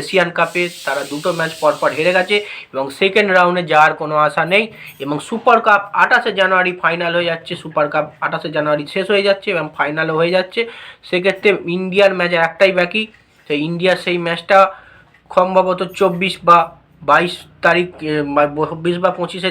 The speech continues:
জানুয়ারি খেলাটা হয়ে যাবে। হয়ে গেলে কিন্তু পুরোপুরি সব প্লেয়ার ফ্রি, সেক্ষেত্রে সব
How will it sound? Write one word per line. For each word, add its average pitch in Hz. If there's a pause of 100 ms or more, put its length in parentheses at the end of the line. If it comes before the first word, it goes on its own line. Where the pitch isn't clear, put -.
জানুয়ারি 170
খেলাটা 156
হয়ে 175
যাবে। 214 (300)
হয়ে 151
গেলে 196
কিন্তু 185 (160)
পুরোপুরি 190
সব 175 (100)
প্লেয়ার 156
ফ্রি, 226 (500)
সেক্ষেত্রে 170 (100)
সব 165